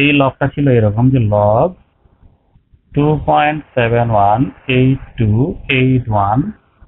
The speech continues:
এইট। তো এই, এইটাকে আমরা বলি log ই ভিত্তিক এক্স, আবার কখনো কখনো এটাকে আমরা বলি ln x। এটা হচ্ছে স্বাভাবিক লগারিদম। যে ইংল্যান্ডের একজন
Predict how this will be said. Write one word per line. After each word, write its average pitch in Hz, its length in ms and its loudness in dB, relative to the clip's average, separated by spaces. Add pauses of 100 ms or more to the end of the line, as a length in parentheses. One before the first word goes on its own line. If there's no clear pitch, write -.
(140)
এইট। 98 120 -6 (1400)
তো 131 60 2 (260)
এই, 214 100 2 (280)
এইটাকে 196 380 -4
আমরা 135 160 2 (120)
বলি 110 280 2 (1200)
log 117 420 2 (920)
ই - 20 2 (120)
ভিত্তিক 117 420 -4 (140)
এক্স, 180 200 -6 (280)
আবার 127 160 2 (100)
কখনো 131 260 0 (100)
কখনো 110 260 -6
এটাকে 107 200 -4
আমরা 101 180 -2
বলি 135 140 2 (1040)
ln 110 220 -2 (640)
x। - 40 -16 (580)
এটা 143 180 0
হচ্ছে 170 180 -2 (120)
স্বাভাবিক 123 520 -2 (480)
লগারিদম। 101 400 -8 (140)
যে 151 80 -10 (140)
ইংল্যান্ডের 190 520 2
একজন 170 200 -2